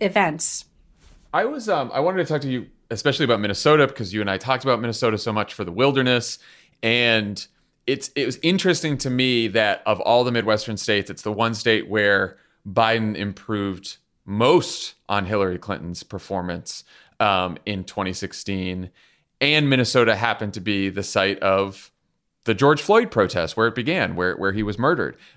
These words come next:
Speaker 2: um, and where the Republicans tried to do their shit. <laughs> Um, what, um, what was the, what, what did the campaign look like in Minnesota, and how did you sort of grapple with the various challenges and events that took place over the last year there?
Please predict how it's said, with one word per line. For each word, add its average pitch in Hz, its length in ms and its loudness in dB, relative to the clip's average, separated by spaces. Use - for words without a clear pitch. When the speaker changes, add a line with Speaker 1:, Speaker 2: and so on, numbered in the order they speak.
Speaker 2:
um, 120 500 4
and 98 380 -2
where 95 180 -2
the 98 80 -6
Republicans 104 640 -2
tried 104 320 0
to 110 320 2
do 123 200 6
their 151 180 6
shit. 147 460 2
<laughs> - 880 2
Um, 127 460 4
what, 170 320 6
um, 170 360 6
what 170 200 6
was 175 180 6
the, 160 160 8
what, 160 240 6
what 165 100 6
did 180 100 4
the 170 80 4
campaign 147 420 0
look 139 180 2
like 143 200 4
in 135 100 0
Minnesota, 135 480 4
and 113 100 2
how 117 100 2
did 120 160 0
you 113 80 -6
sort 110 160 -2
of 95 140 -6
grapple 104 380 2
with 101 100 -2
the 95 80 -10
various 92 560 0
challenges 95 560 0
and 92 100 -2
events 90 340 -2
that 90 140 -10
took 92 160 -10
place 95 240 -2
over 87 120 -4
the 73 60 -6
last 67 240 -6
year - 120 -12
there? 58 200 -14